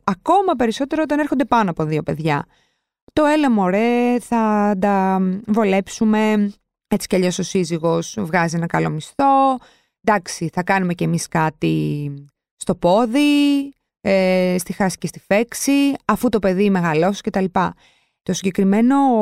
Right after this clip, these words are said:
η συγκεκριμένη προσέγγιση είναι πολύ, μ, θεμιτή, αλλά από την άλλη πλευρά έχει και διάφορους, ε, δεν θέλω να πω τη λέξη κινδύνους. Είναι κάποια πράγματα που όταν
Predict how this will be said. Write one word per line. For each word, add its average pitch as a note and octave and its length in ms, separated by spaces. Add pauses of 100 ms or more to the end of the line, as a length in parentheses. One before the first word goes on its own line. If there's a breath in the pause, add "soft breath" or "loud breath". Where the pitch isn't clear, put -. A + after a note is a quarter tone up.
(180)
η F3 40
συγκεκριμένη F#3+ 460
προσέγγιση F#3 960 (300)
είναι A3 380
πολύ, G3+ 800
μ, D#3 320 (600)
θεμιτή, F#3 680 (120)
αλλά F#3+ 280
από F3 120
την F#3+ 180
άλλη A#3+ 160
πλευρά G#3+ 680
έχει A#3 240
και C4 140
διάφορους, A3+ 720
ε, G#3 240 (560)
δεν F#3+ 120
θέλω A#3 140
να G#3 80
πω F3+ 120
τη E3+ 80
λέξη - 240
κινδύνους. D#3+ 720 (140)
Είναι A3+ 140
κάποια A#3+ 220
πράγματα A3+ 480
που G#3 220
όταν A#3+ 380